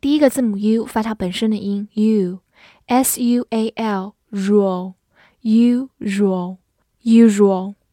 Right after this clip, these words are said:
或者也可以不读中间的U的发音，usual也是可以的。它是一个形容词，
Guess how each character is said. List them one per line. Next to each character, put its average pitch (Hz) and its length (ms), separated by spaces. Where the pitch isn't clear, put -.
或 - 180
者 247 300
也 226 100
可 - 160
以 262 80
不 277 220
读 214 220
中 247 200
间 247 160
的 233 200
U 262 160
的 233 100
发 214 240
音， 220 240
usual 208 680
也 214 120
是 202 140
可 208 200
以 196 120
的。 185 220
它 285 160
是 294 140
一 285 40
个 277 80
形 226 200
容 262 120
词， 208 300